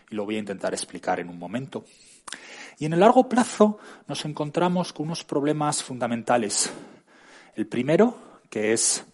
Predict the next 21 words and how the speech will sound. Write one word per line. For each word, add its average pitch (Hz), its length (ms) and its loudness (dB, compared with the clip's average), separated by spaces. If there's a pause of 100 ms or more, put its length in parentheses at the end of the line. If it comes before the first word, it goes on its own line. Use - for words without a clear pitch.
el 104 140 -4
colapso 113 460 0
demográfico 123 800 -4
al 107 100 -6
que - 80 -12
nos 98 160 -10
enfrentamos, - 680 -8 (540)
y 113 120 -4
utilizo 139 320 -4
la 127 100 0
palabra 113 380 -2
colapso - 720 0 (480)
con 104 380 0 (500)
todo 120 640 4 (580)
el 104 100 -8
sentido 104 400 -4
del 90 140 -4
mundo, 147 340 -10 (640)
y 240 320 4
la 160 140 -2
necesidad, 180 540 4